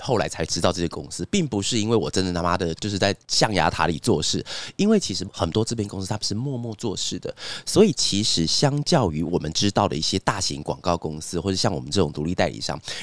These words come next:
一般人会比较少知道制片公司他们在干嘛，因为他们比较少出现在水面上，他们，但是他们是很重要的角色哦。好，所以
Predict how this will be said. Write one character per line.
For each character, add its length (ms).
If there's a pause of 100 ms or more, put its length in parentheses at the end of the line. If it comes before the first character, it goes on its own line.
一 60
般 160
人 140
会 120
比 120
较 160
少 320
知 160
道 260
制 160
片 220
公 180
司 240 (340)
他 60
们 140
在 80
干 180
嘛， 180
因 80
为 60
他 60
们 80
比 80
较 120
少 320
出 200
现 160
在 100
水 300
面 180
上， 240
他 100
们， 80
但 120
是 80
他 120
们 80
是 80
很 180
重 180
要 80
的 80
角 200
色 200
哦。 200 (360)
好， 160
所 120
以 60